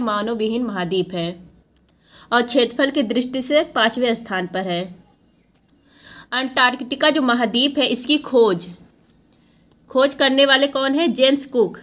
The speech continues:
जेम्स कुक ने सत्रह सौ तिहत्तर में खोज की, लेकिन इस-, इसका जो मुख्य भूमि है वहाँ तक वह पहुँचने में असफल थे, जो इसकी मुख्य भूमि थी वहाँ पर पहुँचने में असफल थे।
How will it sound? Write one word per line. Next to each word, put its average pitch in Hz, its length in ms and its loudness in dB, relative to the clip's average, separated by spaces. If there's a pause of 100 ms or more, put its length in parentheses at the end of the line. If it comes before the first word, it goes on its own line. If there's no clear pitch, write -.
(280)
जेम्स 285 340 0
कुक 285 280 -2
ने 277 140 2
सत्रह 269 340 0
सौ 330 120 0
तिहत्तर 277 460 0
में 277 240 2
खोज 269 300 2
की, 302 160 2
लेकिन 269 300 0
इस-, 254 240 -2
इसका 262 220 -2
जो 285 120 2
मुख्य 247 320 0
भूमि 233 300 0
है 285 380 -2
वहाँ 247 220 0
तक 294 140 -2
वह 277 140 2
पहुँचने 247 420 -2
में 294 120 0
असफल 233 480 -2
थे, 180 280 -4
जो - 760 -12
इसकी 247 200 -4
मुख्य 269 240 -4
भूमि 240 240 2
थी 277 140 0
वहाँ 247 180 0 (240)
पर 277 100 -4
पहुँचने 247 380 0
में 269 140 -2
असफल 240 520 -2
थे। 311 120 2